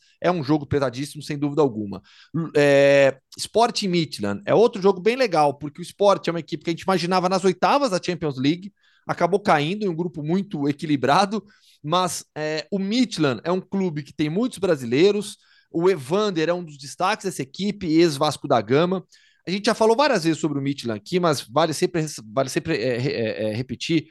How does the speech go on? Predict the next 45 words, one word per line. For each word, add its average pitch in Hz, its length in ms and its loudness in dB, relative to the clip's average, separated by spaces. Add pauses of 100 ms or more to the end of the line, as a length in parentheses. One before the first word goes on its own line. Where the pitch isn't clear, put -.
(360)
pro 127 140 -8
fã 147 140 2
de 127 60 -2
esporte 139 340 2
que - 80 -18
tá 135 80 0
conhecendo 139 380 -4
o 135 40 -4
podcast 135 460 0
agora. 104 320 -2
O 113 40 -8
Midtjylland 156 440 -2
é 143 40 -2
um 123 80 -6
clube 170 380 -2
que - 100 -20
pertence, 151 720 -4 (340)
é, 123 120 -2
ao 135 100 4
mesmo 185 340 6
grupo 170 520 0
que 185 100 0
é 165 60 6
dono 165 220 0
também 165 260 -2
do 190 80 -2
Brentford, 147 760 0
na 131 180 -2
Inglaterra. 117 680 0 (120)
E 196 60 -4
são 220 220 0
clubes 220 340 0
que - 100 -20
trabalham 151 640 2 (460)
com 190 180 0
um 208 60 0
scout 208 640 2
avançado 190 920 -2 (260)
na 160 140 -2
forma 180 340 2
de 151 120 -8
contratar 170 560 -2
jogadores, 175 580 4
buscar 127 300 -4
reforços. 175 760 2